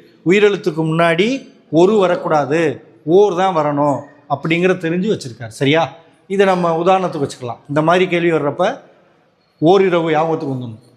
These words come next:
எழுதுனது யாரு? அறிஞர் அண்ணா. சரி, அப்ப இது, இதுல புரியுது இல்லையா? உயிரெழுத்துக்கு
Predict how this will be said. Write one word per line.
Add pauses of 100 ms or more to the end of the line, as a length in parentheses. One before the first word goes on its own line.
(440)
எழுதுனது
யாரு? (1300)
அறிஞர்
அண்ணா. (380)
சரி, (380)
அப்ப
இது,
இதுல (140)
புரியுது
இல்லையா? (1400)
உயிரெழுத்துக்கு